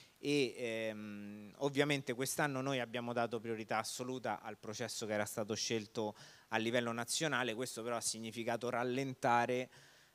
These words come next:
alcune cose che avevamo iniziato come, come territorio dell'Italia centrale, quindi abbiamo messo in stand-by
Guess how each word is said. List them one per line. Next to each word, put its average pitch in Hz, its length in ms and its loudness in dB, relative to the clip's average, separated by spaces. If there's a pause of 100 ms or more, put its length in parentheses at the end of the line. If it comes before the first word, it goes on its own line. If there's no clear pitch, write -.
(260)
alcune 135 380 0
cose 139 260 6
che 127 60 4
avevamo 123 320 2
iniziato 117 880 4
come, 110 720 -2
come 110 260 -4
territorio 117 460 0
dell'Italia 110 460 0
centrale, 113 600 4
quindi 107 240 -4
abbiamo 110 240 -4
messo 113 280 -2
in 110 60 -4
stand-by 117 640 2